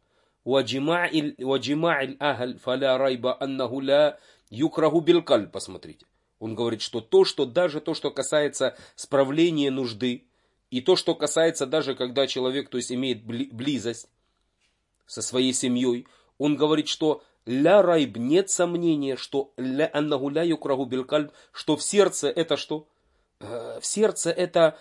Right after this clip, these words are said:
э, не запрещено. Почему? Потому что человек вообще не владеет своим сердцем, мы говорим. И он говорит, «Ли аннаху ля бут ли кальбихи мин дикр».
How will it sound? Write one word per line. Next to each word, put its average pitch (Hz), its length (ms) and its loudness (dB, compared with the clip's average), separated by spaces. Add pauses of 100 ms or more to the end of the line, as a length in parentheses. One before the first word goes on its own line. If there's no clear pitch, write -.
(180)
э, 123 360 -14
не 156 200 0
запрещено. 156 640 -2
Почему? 147 400 -4
Потому 190 280 -4
что - 140 -2
человек 180 480 -2
вообще 190 380 -4
не 170 140 -2
владеет 156 580 -2
своим 135 260 -6
сердцем, 156 460 -6
мы 113 100 -6
говорим. 120 400 -6 (380)
И 143 60 -6
он 147 40 -2
говорит, 147 180 -2
«Ли 156 120 -2
аннаху 170 340 0
ля 151 300 0
бут 165 260 -8
ли 151 140 0
кальбихи 165 440 -2
мин 160 220 -2
дикр». 139 420 -2